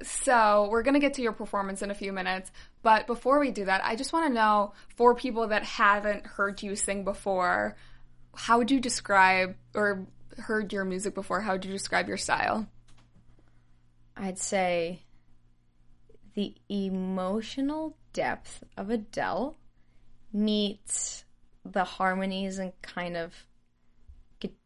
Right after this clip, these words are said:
Speaker 2: um, instrumental guitar rocky sound of Queen-ish.
Speaker 1: Mm-hmm.
Speaker 2: That's what I'd say.
Speaker 1: Do you have an artist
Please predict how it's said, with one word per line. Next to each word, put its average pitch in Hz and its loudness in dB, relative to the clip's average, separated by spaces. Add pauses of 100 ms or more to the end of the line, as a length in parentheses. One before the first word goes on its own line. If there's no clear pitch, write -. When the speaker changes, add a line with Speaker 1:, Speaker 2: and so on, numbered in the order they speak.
Speaker 2:
um, 170 -4 (260)
instrumental 202 0
guitar 202 -2 (120)
rocky 190 -2
sound 226 -2
of 196 -8
Queen-ish. 294 -4 (180)
Speaker 1:
Mm-hmm. 214 -2 (680)
Speaker 2:
That's - -20
what 165 -10
I'd - -16
say. - -14 (120)
Speaker 1:
Do 233 -4
you 220 -2
have 208 2
an 196 0
artist 196 -4